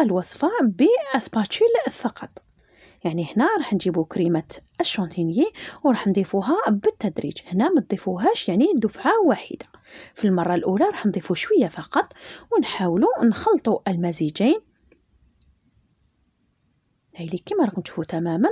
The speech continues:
في الصورة، وشيئا فشيئا راح نضيفوا باقي الكريمة بالتدريج. هنايا ما لازمش نبالغوا في الخلط، يعني راح نثنوا المزيج فقط. كي شغل رانا نديرو في لاجينواز ولا أي موس.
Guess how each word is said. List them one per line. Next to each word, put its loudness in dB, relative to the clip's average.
في -10
الصورة، -4
وشيئا 0
فشيئا -6
راح -2
نضيفوا 2
باقي 0
الكريمة 2
بالتدريج. 0
هنايا 2
ما 6
لازمش 0
نبالغوا 0
في -14
الخلط، -2
يعني 2
راح -2
نثنوا 0
المزيج 0
فقط. -2
كي -20
شغل 0
رانا 4
نديرو 2
في -6
لاجينواز 2
ولا 4
أي 6
موس. 2